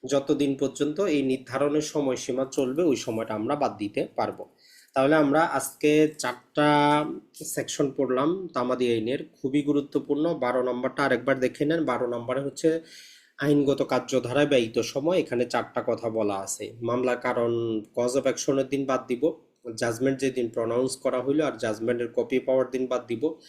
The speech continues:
ডিক্রির বিরুদ্ধে আপিল বা রিভিউর ক্ষেত্রে ডিক্রির যে ভিত্তি, যেই রায়ের উপর প্রতিষ্ঠিত ওই রায়ের কপি পাওয়ার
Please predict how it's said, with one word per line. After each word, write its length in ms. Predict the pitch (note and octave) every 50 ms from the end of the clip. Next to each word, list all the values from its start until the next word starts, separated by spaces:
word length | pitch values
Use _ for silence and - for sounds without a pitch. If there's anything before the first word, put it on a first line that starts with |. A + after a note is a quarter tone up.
| - - - - - - -
ডিক্রির 380 | B2+ C3+ C3+ - C3+ C3+ C3 B2+
বিরুদ্ধে 280 | C3 B2 C3+ B2+ D3 D3
আপিল 300 | B2+ A#2 - C#3+ C3 C#3
বা 120 | C#3 C#3
রিভিউর 380 | B2+ B2 A#2+ A#2+ C3+ C#3 C#3 -
ক্ষেত্রে 320 | - D3+ - - - D#3
ডিক্রির 800 | D#3 C3 B2 - - - B2 A#2+ A#2+ B2 A#2+ A#2+ A#2 A#2 A#2+ A2+
যে 160 | A#2 B2 A#2
ভিত্তি, 560 | A#2 B2+ B2 - - - C3+ B2+ B2+ B2 A#2+
যেই 360 | - B2+ C#3 C#3 C#3+ C#3+ C#3+ B2
রায়ের 300 | B2+ B2 C3+ C#3 C3+ C3+
উপর 240 | B2+ - C3+ B2
প্রতিষ্ঠিত 560 | A2+ B2+ B2 - - A#2+ - - - C#3 C3+ B2
ওই 140 | A#2 A#2+
রায়ের 260 | A#2 A#2+ A#2+ A#2+ A2+ A2+
কপি 280 | - A#2 A2 - C3
পাওয়ার 320 | B2+ - C3+ C3+ C3+ C3+